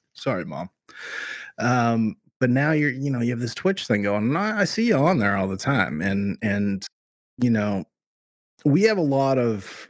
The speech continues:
uh, people in Blind Knowledge, and there are just a lot of people out there probably watching right now that love Twitch. Do you have any advice for these folks? Because I know you've only been on it for a little while, but it seems like you have kind of this steady growth, and you, you know, you're on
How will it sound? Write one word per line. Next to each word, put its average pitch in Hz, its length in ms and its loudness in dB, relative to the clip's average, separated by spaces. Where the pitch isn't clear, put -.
uh, 104 500 0
people 131 320 2
in 117 120 2
Blind 120 300 2
Knowledge, 135 380 0
and 156 120 -2
there 202 80 -2
are 208 60 -4
just 190 260 -4
a - 40 0
lot 165 200 0
of 151 60 -6
people 143 300 0
out 139 260 -2
there 123 180 2
probably 123 420 -2
watching 123 420 0
right 113 220 0
now 127 280 0
that 95 200 -4
love 95 280 -2
Twitch. 127 500 0
Do 165 100 0
you 220 60 6
have 247 100 2
any 254 120 2
advice 151 420 2
for 160 100 2
these 160 220 2
folks? 165 320 2
Because 151 540 0
I 170 100 0
know 190 140 0
you've 185 200 2
only 151 200 2
been 127 180 0
on 135 200 0
it 117 100 -4
for 113 100 0
a 110 60 2
little 98 220 0
while, 110 440 -2
but 143 140 -2
it 208 60 0
seems 330 300 -2
like 143 200 0
you 110 80 0
have 104 260 -2
kind 120 240 0
of 98 80 -2
this 95 140 -4
steady 95 360 -2
growth, 92 580 -6
and 107 180 0
you, 110 140 -2
you 117 160 -2
know, 104 120 -2
you're 113 240 0
on 120 300 0